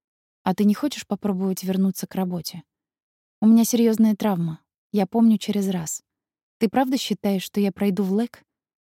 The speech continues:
«Ну да, верится с трудом. Хотя, если ты хорошо себя чувствуешь и сможешь восстановить память, то я не вижу причин тебе отказать.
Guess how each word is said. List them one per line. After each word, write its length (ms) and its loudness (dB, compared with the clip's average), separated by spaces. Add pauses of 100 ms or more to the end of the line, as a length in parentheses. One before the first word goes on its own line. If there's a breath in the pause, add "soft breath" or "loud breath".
(220)
«Ну 180 6
да, 260 4
верится 360 -2
с 80 -8
трудом. 520 -6 (540)
Хотя, 260 2
если 320 0
ты 100 -2
хорошо 340 0
себя 240 -2
чувствуешь 640 -2
и 80 -4
сможешь 400 0
восстановить 640 -2
память, 360 0 (400)
то 40 2
я 120 6
не 120 6
вижу 200 0
причин 380 2
тебе 260 -2
отказать. 600 -6